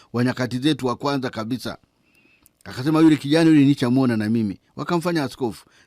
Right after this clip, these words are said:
Na baada ya kufanya askofu, wakamfanya kardinali wa kwanza. Na kama kardinali wa kwanza, amekuwa tunu, ametupa heshima sana Tanzania. Yeye mwenyewe ndio mojawapo, ndiye yule aliyekuwa mwanzilishi wa Umoja wa Afrika wa Makanisa. Kwa sababu katika Mtaguso Mkuu wa Vatikano,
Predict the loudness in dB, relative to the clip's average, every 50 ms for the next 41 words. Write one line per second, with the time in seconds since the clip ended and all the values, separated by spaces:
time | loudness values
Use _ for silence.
0 | -8 -6 -2 -2 0 0 0 -2 0 -2 -2 0 0 -2 -2 -4 -6 -4 -4 -4
1 | -6 -4 -4 -2 -4 -4 -4 -6 -6 -6 -4 -6 -6 -8 -10 -12 -12 -12 -12 -12
2 | -16 -20 _ _ _ _ _ _ _ _ _ -12 -10 -4 0 0 0 2 2 2
3 | 2 2 4 4 4 2 0 0 -2 -2 0 0 -2 -4 -6 -8 -14 -20 _ -4
4 | -2 -2 -2 0 0 0 -2 -2 0 0 0 2 2 2 2 2 2 0 -2 -4
5 | -4 -2 -2 -2 -2 -2 -2 -4 -4 -4 -4 -2 -2 -2 -2 -4 -8 _ _ _
6 | -10 -6 -4 -4 -4 -2 -2 -2 -2 -2 -2 -6 _ _ _ _ _ _ -20 _
7 | _ _ -2 2 4 6 6 6 6 6 6 6 6 6 6 6 6 6 4 4
8 | 4 4 2 4 4 2 2 0 -2 -6 -4 0 4 4 4 4 6 4 4 4
9 | 2 0 -2 -8 _ -4 0 2 4 2 2 4 2 4 4 4 4 4 2 2
10 | 2 2 0 0 0 2 2 2 2 2 2 2 2 2 2 2 2 2 0 -4
11 | -4 -4 -6 -4 -4 -4 -6 -4 -4 -4 -6 -8 -8 -6 -6 -6 -6 -8 -10 -18
12 | -20 _ _ _ _ _ _ _ _ _ -8 -4 -2 -2 -2 0 0 -2 -2 0
13 | 0 2 2 2 2 0 -2 -2 -2 0 -2 0 0 0 0 0 0 0 -2 -4
14 | -6 -6 -2 -2 0 0 -2 -4